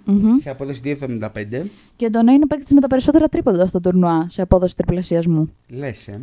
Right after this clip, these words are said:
Speaker 1: Ναι.
Speaker 2: Τρίποντα ή πόντους;
Speaker 1: Τρίποντα, τρίποντα.
Speaker 2: Τρίποντα.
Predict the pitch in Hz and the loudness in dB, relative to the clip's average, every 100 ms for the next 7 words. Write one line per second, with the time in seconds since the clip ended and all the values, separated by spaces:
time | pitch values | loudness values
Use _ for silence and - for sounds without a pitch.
0 | 151 - 277 170 151 - - _ _ _ | -10 0 2 2 -2 -10 -20 _ _ _
1 | _ _ - 123 117 117 139 160 - 113 | _ _ -14 -12 -12 -10 -10 -12 -12 -12
2 | 101 98 _ _ _ _ 214 220 143 143 | -14 -18 _ _ _ _ -2 -2 -4 -6
3 | 175 170 139 135 - 104 98 | -4 -4 -4 -6 -8 -12 -16